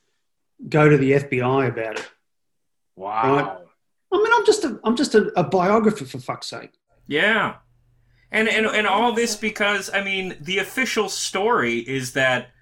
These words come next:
Speaker 2: Bond died of a drug overdose. It's just a drug that's legal and socially acceptable. I mean, you're,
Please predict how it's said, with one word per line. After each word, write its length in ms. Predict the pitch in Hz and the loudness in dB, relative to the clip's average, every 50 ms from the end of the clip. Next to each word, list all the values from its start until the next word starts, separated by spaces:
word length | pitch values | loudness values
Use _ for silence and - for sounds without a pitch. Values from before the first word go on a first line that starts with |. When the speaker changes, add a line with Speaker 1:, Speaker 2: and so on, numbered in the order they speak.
| _ _ _ _ _ _ _ - | _ _ _ _ _ _ _ -4
Speaker 2:
Bond 340 | 135 131 135 135 135 131 127 | -2 -2 0 0 0 0 2
died 260 | 131 131 131 135 131 | 2 2 2 2 0
of 120 | 135 131 | -2 -4
a 280 | 135 131 127 127 117 - - | -4 -4 -6 -6 -10 -12 -12
drug 380 | 120 110 127 143 147 147 143 151 | -8 -2 0 2 2 2 2 0
overdose. 760 | 135 143 160 180 156 135 110 101 107 98 90 - - - - | -2 -2 -2 -2 -2 -2 -4 -4 -4 -6 -6 -8 -12 -10 -8
It's 180 | - 110 - - | -8 -8 -6 -4
just 240 | - 135 127 - 135 | -4 -4 -4 -2 -4
a 60 | 117 | -4
drug 340 | 110 117 127 131 131 127 120 | -2 0 0 0 0 0 0
that's 260 | 127 120 117 - 120 | -2 -2 -2 -4 -6
legal 420 | 117 120 135 143 143 123 113 110 | -4 -2 0 0 0 -2 -2 -2
and 120 | 107 107 107 | -2 -2 -4
socially 480 | - 123 120 117 - - 120 113 110 | -4 -4 -4 -4 -4 -4 -4 -4 -4
acceptable. 720 | 107 - - 139 135 143 - - 101 87 90 80 - - _ _ _ | -4 -4 -4 -4 -4 -4 -4 -6 -8 -8 -10 -14 -16 -20 _ _ _
I 60 | - 117 | -10 -6
mean, 200 | 117 120 117 123 | -4 -2 -2 0
you're, 280 | 131 139 143 143 143 | 2 2 2 0 0